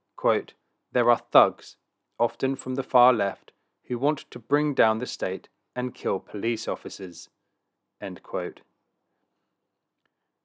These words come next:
In the end, Macron seems to be clinging on, perhaps hoping that the rising prices, high inflation, fuel shortages, et cetera, will sap the workers' willingness to strike.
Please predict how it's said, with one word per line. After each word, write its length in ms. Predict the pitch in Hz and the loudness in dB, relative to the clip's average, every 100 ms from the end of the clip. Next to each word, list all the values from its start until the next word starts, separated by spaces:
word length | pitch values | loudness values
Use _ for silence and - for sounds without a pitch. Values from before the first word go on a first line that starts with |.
| _ _ | _ _
In 140 | 143 | 4
the 140 | 160 123 | 6 4
end, 280 | 104 101 - _ _ - | 4 -2 -12 _ _ 0
Macron 500 | 120 127 - 127 120 | 2 4 2 2 0
seems 320 | - 113 110 | -6 -8 -8
to 80 | - | -10
be 120 | 107 | -10
clinging 400 | 101 117 113 104 | -6 -6 -4 -4
on, 260 | 98 87 85 _ _ _ _ _ | -6 -8 -12 _ _ _ _ _
perhaps 380 | 127 143 135 - | 4 4 4 0
hoping 380 | 135 127 120 117 | -2 -2 -2 -6
that 120 | 113 | -6
the 80 | 101 | 2
rising 420 | 113 120 123 156 | 4 6 4 -2
prices, 640 | - 104 98 107 107 - _ _ | -2 -2 -2 -6 -10 -12 _ _
high 240 | _ 117 113 | _ 2 2
inflation, 800 | 120 - 117 110 - 107 104 - _ _ _ | 0 -4 -2 -2 -2 -8 -10 -16 _ _ _
fuel 280 | - 139 127 | 2 4 4
shortages, 680 | - 104 104 95 98 92 - | 2 -4 -6 -8 -8 -8 -14
et 140 | 113 - | -14 -6
cetera, 480 | 113 98 - 95 - _ _ _ _ | -4 -2 -4 -8 -10 _ _ _ _
will 120 | 113 | -8
sap 400 | 110 - 147 - | -6 0 0 2
the 100 | - | -2
workers' 420 | 127 127 123 127 | 2 4 2 -2
willingness 540 | 110 123 113 101 95 - | 0 -2 -2 -6 -10 -14
to 100 | 101 | -14
strike. 540 | - 123 113 98 - | -6 0 0 0 -8